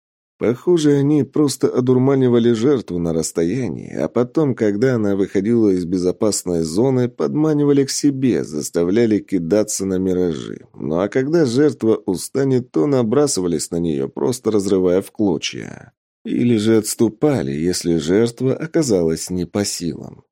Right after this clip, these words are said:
Модификант по определению таким воздействиям подвержен не был, а секрет, выделяемый железой Хы, в список знакомых веществ не входил, поэтому Ари и не отреагировала на него сразу как следовало.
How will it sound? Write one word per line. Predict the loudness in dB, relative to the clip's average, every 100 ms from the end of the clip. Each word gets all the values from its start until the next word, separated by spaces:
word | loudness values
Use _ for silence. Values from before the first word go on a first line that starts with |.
| -6
Модификант | -2 0 0 0 -2 0 0 0 0
по | 2 2
определению | 2 0 2 2 2 2 0
таким | 0 -2 0 0
воздействиям | 2 0 0 0 0 -2 -2 0
подвержен | 0 2 2 0 0 0 2
не | 2 0
был, | -4 -10 -14 -14
а | -8
секрет, | -6 -4 -4 -6 -4
выделяемый | -2 0 2 2 2 -2
железой | -2 0 0 0 0 0 0
Хы, | -4 -2 -2 -6 -14
в |
список | -14 -8 -6 -2 -2 -2
знакомых | -2 -2 0 0 0 0
веществ | -2 -2 -2 -2 -4 -6
не | -4 -4
входил, | -2 0 0 0 -2 -2 -6
поэтому | -2 -2 -2 -4 -4 -4
Ари | -4 -2 -2
и | -2 -4
не | -2 -2
отреагировала | 0 2 2 0 0 0 0 0 -2
на | -2
него | -2 0 -2
сразу | 0 -2 -2 -4
как | -6 -6
следовало. | -2 0 0 -4 -8 -10 -12 -16